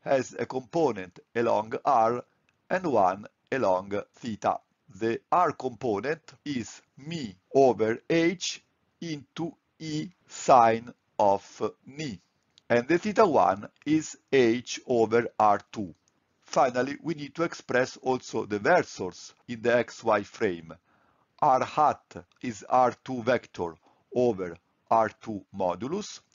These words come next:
and theta hat is, for definition, the cross product between k hat and r hat. K hat is the versor of the zeta axis. Eventually,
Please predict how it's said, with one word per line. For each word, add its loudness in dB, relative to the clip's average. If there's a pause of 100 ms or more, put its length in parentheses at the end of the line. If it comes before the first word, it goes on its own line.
(220)
and 0
theta -2
hat 0
is, -6
for -4
definition, -8 (340)
the 2
cross -2
product -4 (320)
between -8 (380)
k 4
hat 0 (300)
and -2 (100)
r 2
hat. -4 (540)
K 2
hat -2 (120)
is -12
the 0
versor -4 (200)
of 0
the -4 (100)
zeta -4
axis. -8 (520)
Eventually, 2